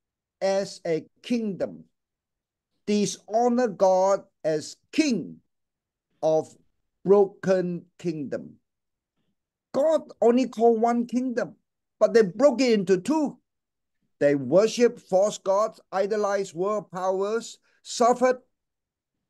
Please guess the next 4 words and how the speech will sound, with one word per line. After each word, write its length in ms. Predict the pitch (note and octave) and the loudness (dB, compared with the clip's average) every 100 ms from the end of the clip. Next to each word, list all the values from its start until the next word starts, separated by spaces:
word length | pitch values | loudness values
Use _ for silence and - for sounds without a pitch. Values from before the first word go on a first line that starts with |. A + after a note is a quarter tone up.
| _ C#3+ | _ -4
unprecedented 1300 | E3+ F3+ G3+ F3+ - G#3 F#3 F#3 F3+ E3+ F3+ D#3+ - | 0 0 -2 -6 -4 -4 -4 -2 -2 0 0 0 0
oppression 720 | C#3+ C#3 E3 E3 E3 D#3 D3 - _ _ B2 | -4 -2 -2 -4 -4 -10 -10 -16 _ _ -6
and 180 | B2+ | -4
torture. 540 | C#3+ C3+ B2 C3 E2+ | 0 0 0 -4 -6